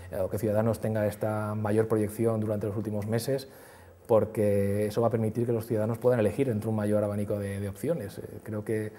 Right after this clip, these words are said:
estamos cansados de, de ver siempre las mismas caras, los mismos partidos, los mismos productos enlatados y, y es bueno que haya alternativa política. Nosotros defendemos un,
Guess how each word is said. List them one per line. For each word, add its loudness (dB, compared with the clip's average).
estamos -2
cansados 0
de, -4
de -4
ver 0
siempre -2
las 0
mismas 0
caras, 2
los 2
mismos 0
partidos, -2
los -4
mismos 0
productos 2
enlatados 0
y, -2
y 0
es 2
bueno 0
que -6
haya 0
alternativa -2
política. -8
Nosotros 0
defendemos 0
un, -2